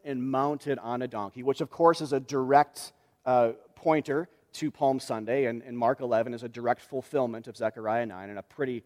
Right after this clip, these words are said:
blatant level. But another purpose of Jesus doing all of this is to demonstrate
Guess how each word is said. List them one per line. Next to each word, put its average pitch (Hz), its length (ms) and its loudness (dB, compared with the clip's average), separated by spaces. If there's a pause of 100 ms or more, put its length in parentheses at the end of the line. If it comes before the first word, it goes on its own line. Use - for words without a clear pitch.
(120)
blatant 123 480 -6
level. 107 400 -2 (580)
But 160 120 6
another 202 340 8
purpose 240 560 6
of 170 140 4
Jesus 156 440 0
doing 156 280 0
all 165 320 6
of 139 100 0
this 120 240 -2
is 131 160 -10
to 135 160 -8
demonstrate 135 1120 -2